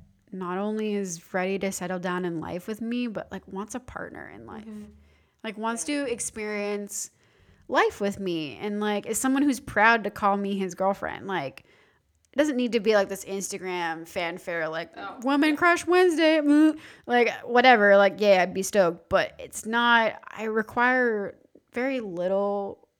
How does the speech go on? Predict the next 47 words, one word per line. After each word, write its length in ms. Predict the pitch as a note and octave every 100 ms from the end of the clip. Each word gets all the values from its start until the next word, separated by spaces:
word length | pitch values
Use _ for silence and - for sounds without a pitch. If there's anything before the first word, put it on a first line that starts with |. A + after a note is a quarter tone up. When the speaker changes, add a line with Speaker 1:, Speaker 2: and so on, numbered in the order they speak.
| _ _ _ _ -
Speaker 1:
like, 280 | E3 - - _ _ _
P 220 | - G#3+
D 180 | G3 E3+
A 140 | E3+ F#3
kind 240 | B3+ B3
of 100 | C4
attention, 720 | C4 C#4+ C#4 - D#4+ E4 E4 D#4+
but, 440 | - A3 G#3 G3 - _ _ _ _ _ _ _
um, 560 | A3+ A3+ G3+ F#3+ F3+ - _ _ _ _ _ _ _ _ _
you 180 | - A#3+
know, 160 | G#3+ G3+
it's 200 | F#3+ G#3
definitely 460 | A3+ A3+ C4 B3
a 80 | A#3
love 260 | G3 F#3+ G3+
language 360 | G#3 F#3+ F#3 -
for 140 | F#3
me 240 | F#3 F3+
to 280 | F3 F#3+ E3+ E3+
kind 160 | F#3+
of, 120 | F3 D#3+
like, 320 | D#3+ - -
physical 480 | - G#3 G3+ G#3 G3
touch 380 | G3 F#3+ F#3
and 160 | - F#3
then 100 | F#3
also 300 | F3+ F#3 G3
words 280 | D#3+ D#3 E3+
of 80 | E3+
affirmation. 720 | E3 D#3+ D#3+ D#3 - G#3 A3
Like, 360 | G3+ F3+ D#3+ _ _ _ _ _ _ _ _ _ _ _ _ G3
being 380 | G3+ A3 A3 G#3+
kind 200 | A3 G3+
of, 140 | G3
like, 160 | G3 F#3+
a 100 | F#3
secret 640 | - - G3+ - G3 D3
for 180 | E3 F#3+
so 300 | F3+ - F#3
long 520 | F#3 F3 D#3 E3 F#3 F#3+
has 200 | F3+ F3
been 160 | F3+
really 240 | F3 F3 F3
detrimental 640 | E3+ D#3+ E3+ D#3 F3 F3+
to 120 | -
my 220 | F3 E3+ E3+
own, 380 | E3 E3 D#3+